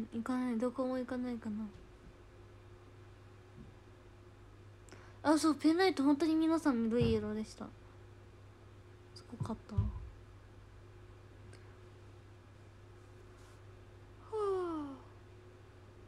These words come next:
うん。なっちゃんと同室、そうね、多いですね。トゥトゥトゥ。ガラス瓶のリンコせ-、だね、リンコ先生。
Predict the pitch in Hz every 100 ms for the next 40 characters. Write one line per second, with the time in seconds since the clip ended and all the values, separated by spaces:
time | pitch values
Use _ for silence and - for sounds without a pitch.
0 | - - - - - - - - 359 370
1 | 359 339 320 311 294 277 269 - - -
2 | - - - - 330 349 285 233 220 233
3 | 240 - - 311 440 294 233 247 269 233
4 | 175 202 - 180 151 - - - - -
5 | - - - - - - - - - -
6 | - - - - 285 302 285 - 294 277
7 | 277 277 285 277 - - - - - -
8 | - - - - - - - 240 240 -
9 | 240 226 202 196 196 196 226 - - -
10 | 220 202 208 214 208 202 208 196 -